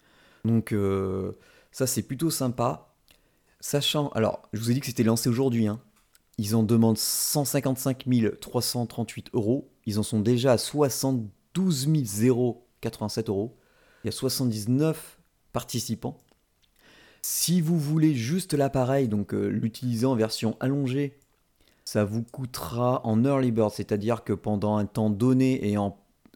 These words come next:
euh, là c'est pendant vingt-trois jours, vous l'aurez à prix réduit. Et, euh, pour un stock limité, c'est six cent soixante-cinq euros, donc vous avez une paire de contrôleurs, euh, de base,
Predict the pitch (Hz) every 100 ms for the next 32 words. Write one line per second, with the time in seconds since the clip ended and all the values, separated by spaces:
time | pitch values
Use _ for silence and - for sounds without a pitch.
0 | 107 107 104 101 107 104 104 101 95 120
1 | 135 - 131 120 127 117 - 101 101 101
2 | 101 104 98 107 101 98 110 101 135 170
3 | - _ _ _ _ - 131 147 - -
4 | 104 101 98 98 - 101 101 - 139 139
5 | 131 123 123 151 - _ _ _ - 104
6 | - 170 160 175 160 151 131 139 123 123
7 | 143 156 120 107 104 104 123 120 139 123
8 | 110 120 113 - 123 120 117 113 98 92
9 | 101 98 127 127